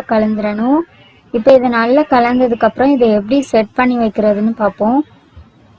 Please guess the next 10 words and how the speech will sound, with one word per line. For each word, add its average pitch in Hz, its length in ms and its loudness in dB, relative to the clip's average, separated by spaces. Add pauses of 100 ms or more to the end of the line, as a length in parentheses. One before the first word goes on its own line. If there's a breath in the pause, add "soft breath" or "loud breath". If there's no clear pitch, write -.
(2750)
ஒரு 247 200 4
ஸ்டீல் 285 400 0
பிளேட்ல 240 440 4
பட்டர் 226 340 2
ஷீட் 254 260 -2
போட்டுட்டு 214 380 0 (120)
கொஞ்சமா 226 540 0
நெய் 220 260 0
தடவி 220 400 0
எடுத்திருக்கேன். 233 640 -2